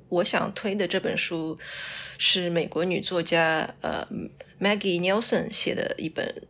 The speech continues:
呃，相当于是，呃，自传吧，呃，它叫 The Argonauts。她在这本书里就是非常细致地讲述了自己对于身份认同、欲望、成家，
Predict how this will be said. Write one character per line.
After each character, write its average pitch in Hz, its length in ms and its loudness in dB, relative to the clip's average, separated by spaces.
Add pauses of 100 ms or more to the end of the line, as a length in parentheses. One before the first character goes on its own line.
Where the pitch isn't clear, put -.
(200)
呃， - 160 -6
相 208 160 0
当 214 180 2
于 160 120 0
是， 165 580 2 (880)
呃， - 280 -12 (100)
自 247 220 4
传 247 300 8
吧， - 300 -2 (400)
呃， - 160 -2
它 196 160 0
叫 185 300 4
The 160 360 -2
Argonauts。 - 840 0 (560)
她 - 160 2
在 233 120 4
这 240 120 4
本 214 120 4
书 - 200 2
里 185 240 -2 (300)
就 196 180 -2
是 - 160 2
非 247 240 2
常 151 180 0
细 - 380 0
致 202 180 0
地 170 120 0
讲 165 260 0
述 - 160 0
了 170 100 0
自 - 220 -8
己 - 360 -8 (440)
对 180 180 6
于 156 160 0
身 208 240 4
份 196 180 4
认 190 200 4
同、 147 360 -2
欲 214 180 4
望、 156 420 2
成 151 320 0
家， 165 420 2